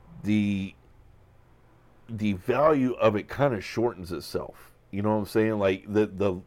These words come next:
the, the longevity or your shelf life becomes a little bit sh-, bit, little bit shorter a-, as far as, you know, the way you can hold yourself. If you, it, meaning that if,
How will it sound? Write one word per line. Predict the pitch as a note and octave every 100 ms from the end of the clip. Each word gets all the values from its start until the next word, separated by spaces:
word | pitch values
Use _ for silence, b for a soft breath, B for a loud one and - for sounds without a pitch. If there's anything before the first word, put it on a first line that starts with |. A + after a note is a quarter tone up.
| -
the, | G#2 G2+ F#2 F2 B B B -
the | G2+
longevity | A#2 C#3+ G2+ G2 G#2+ G#2+ G2 F2+
or | F#2
your | G2 G2+
shelf | - - C3 D#3 -
life | G#2+ G2 -
becomes | G2+ A#2 G2
a |
little | G#2+ G#2
bit | F2+
sh-, | - - G#2+
bit, | G#2 G#2+ -
little | G2
bit | F#2+ G2
shorter | - - E3+ F#3 G#2+ G#2 B B B B _ -
a-, | A#2+ -
as | A#2+ G#2+
far | - B2 B2
as, | G#2 G#2+ G#2 F2 - - A2+ A2
you | A2
know, | G#2
the | F#2 G#2
way | G2+ A2+ A#2 G#2 F#2+
you | A2
can | G#2 G2+
hold | - B2+ F3+ C3
yourself. | G2+ - F2 - -
If | G#2+ -
you, | F3+ A3+ G#3+ B B B B - _ _ _ - - C3+
it, | C#3+ D3+
meaning | D3+ F#3 F3 E3
that | D3+ C#3 B2 -
if, | B2